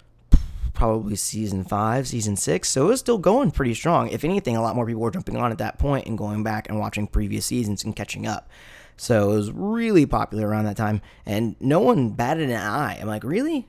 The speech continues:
Jon Snow's in a video game and no one's, you know, freaking out at all?" And th-, th-, they weren't even, like, talk of the show when those games came out. I think Spacey, everyone's like, "Oh, we award his performance," but, yeah. Now, I wonder if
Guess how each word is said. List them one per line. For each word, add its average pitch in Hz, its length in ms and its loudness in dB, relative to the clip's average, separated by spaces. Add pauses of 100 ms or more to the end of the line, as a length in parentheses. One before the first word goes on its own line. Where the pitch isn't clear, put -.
(120)
Jon 180 240 2
Snow's 220 320 0
in 220 60 2
a 208 40 0
video 220 220 0
game 214 180 0
and 175 120 0
no 185 100 2
one's, 190 320 -2 (300)
you 196 80 -2
know, 220 140 0
freaking 180 300 0
out 190 180 2
at 190 100 0
all?" 202 240 -2 (420)
And 135 360 2 (200)
th-, 117 220 -8
th-, 135 260 -10
they 151 120 4
weren't 185 220 6
even, 180 140 2
like, 170 140 2
talk 147 220 0
of 107 60 -2
the 120 60 0
show 131 220 0
when 127 100 2
those 117 120 -2
games 110 220 -4
came 117 200 -4
out. 143 240 -2
I 120 80 -6
think 151 200 -2
Spacey, 123 600 -4
everyone's 117 320 -2
like, 113 100 -6
"Oh, 175 140 2
we 160 100 4
award 151 240 4
his 131 80 -2
performance," 135 420 -2
but, - 260 -6 (840)
yeah. 107 200 -2 (320)
Now, 151 280 4
I 135 100 4
wonder 156 340 2
if 131 360 -4